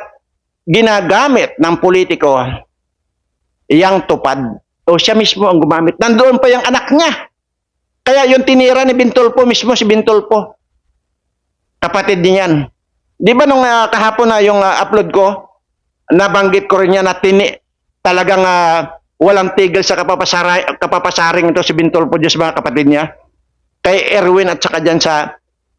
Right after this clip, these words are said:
Senado, dyan sa Kongreso rin. Oh, mismong kapatid niya yan. Grabe. Ano pa ba ang, ah, kuha natin <laughs> dito? Tapos magpipresidente pa.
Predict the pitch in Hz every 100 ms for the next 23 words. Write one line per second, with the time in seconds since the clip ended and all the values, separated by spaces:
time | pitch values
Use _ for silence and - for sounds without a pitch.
0 | - 185 175 156 175 202 - _ - 196
1 | 202 160 160 170 156 165 180 214 - _
2 | _ _ _ _ _ _ _ _ _ _
3 | _ _ _ - 117 107 92 _ _ _
4 | _ 139 151 190 196 196 208 175 170 185
5 | 160 127 - _ _ _ _ _ _ _
6 | _ _ _ _ _ _ _ _ _ _
7 | _ _ _ _ _ _ _ _ _ _
8 | - 131 131 131 160 135 - _ _ _
9 | _ _ _ _ _ _ _ _ _ _
10 | _ - 165 180 180 175 180 180 170 160
11 | 151 160 165 156 - 165 165 160 - -
12 | - _ _ _ _ _ _ 180 180 202
13 | 196 151 185 170 170 170 170 170 220 190
14 | 156 -